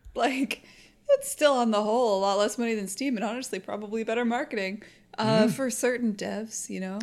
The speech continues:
Speaker 2: I mean,
Speaker 1: I
Speaker 2: there's always the conversation of, like, you don't like specific content creators and what their audience is or what their message is, but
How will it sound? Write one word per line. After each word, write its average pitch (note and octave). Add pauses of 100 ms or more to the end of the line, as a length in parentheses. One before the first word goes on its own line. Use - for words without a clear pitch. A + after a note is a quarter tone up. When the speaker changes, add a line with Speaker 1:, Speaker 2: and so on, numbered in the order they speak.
(140)
Speaker 2:
I G#3+
mean, A#3
Speaker 1:
I A3 (200)
Speaker 2:
there's G3+
always A#3+
the -
conversation C#3
of, A#2
like, G#2+ (1500)
you C3
don't A#2+ (120)
like A#2 (120)
specific B2 (140)
content A#2 (300)
creators G#2+
and G#2+ (200)
what A2+
their G#2
audience B2
is B2
or G#2
what A2
their G#2
message A2+
is, G#2+
but A#2